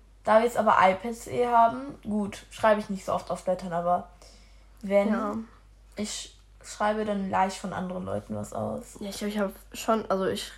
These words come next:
Speaker 2: schreib nur, nee, in welchem Fach schreiben wir denn noch auf Blättern bisher?
Speaker 1: Stimmt. Ich frag mich, ich frage mich, du weißt ja, in der, in der Klasse gibt's ja diese Sitzordnung, dass immer, also das einseitig, also du weißt,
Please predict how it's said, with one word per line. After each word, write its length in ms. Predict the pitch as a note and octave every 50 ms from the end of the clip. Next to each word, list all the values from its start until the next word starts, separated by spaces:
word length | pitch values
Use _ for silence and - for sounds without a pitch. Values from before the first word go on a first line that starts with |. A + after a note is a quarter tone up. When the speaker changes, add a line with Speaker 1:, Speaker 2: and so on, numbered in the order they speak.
| - -
Speaker 2:
schreib 380 | - - - G3+ G3 - -
nur, 380 | A3 G#3 G#3 G#3+ A3 A#3 B3+ C4+ C4+ -
nee, 120 | A#3 F3+ F3+
in 40 | E3
welchem 240 | D3+ E3 - F3
Fach 180 | - - F#3 -
schreiben 240 | - - F#3+ F#3+ F#3+
wir 40 | F3
denn 100 | F3 F3
noch 80 | F3
auf 120 | E3 - -
Blättern 380 | - G3 - F#3 F3 F3+ G3
bisher? 380 | G#3 A3 - - F3+ F3 G#3 A3 - - - - - - - - - - - - - - - - - - - -
Speaker 1:
Stimmt. 540 | - - - - B3+ C4+ B3 G#3 G3 G#3 A3+ - - - _ _ _ _ _ - - - - - - - - - - - -
Ich 140 | A#3+ A#3 -
frag 360 | - - C#4+ D4+ E4+ F4+ -
mich, 400 | C4+ A#3+ A3+ A3+ B3+ D4 D#4 -
ich 100 | - -
frage 320 | - - C4 C#4 D4 C4 A#3
mich, 420 | A3 G#3+ A#3 B3+ C#4 - - -
du 100 | - A3+
weißt 320 | A#3+ C4 C4 C#4+ C#4+ - -
ja, 320 | C4 B3+ A#3+ A#3+ A#3+ - - - -
in 140 | - A#3 A#3
der, 300 | A#3+ A#3 A#3 A3+ A3+ -
in 80 | - A3+
der 100 | A#3 A3+
Klasse 340 | A3+ - - B3 A#3+ - A3
gibt's 140 | G#3 G#3 -
ja 80 | G#3+
diese 240 | G#3 G#3+ G#3+ G#3 G#3
Sitzordnung, 640 | G3+ G#3+ A3 G#3 - - - F#3+ F#3 - F#3+ F#3+ F#3+
dass 140 | G3+ G3+ -
immer, 320 | - G#3+ G3+ G3+ G#3+ A3 - - _ _ _ _ _ - _
also 180 | - G#3 G#3 G#3
das 320 | G3+ - - - - - -
einseitig, 640 | - G#3 A3 A3+ A3+ G3+ G3+ F#3+ F#3+ - F#3+ F#3 - F#3
also 260 | G3 F#3+ G3 F3+ - - - -
du 140 | F#3+ G3+
weißt, 220 | G3 G#3 G3+ G3+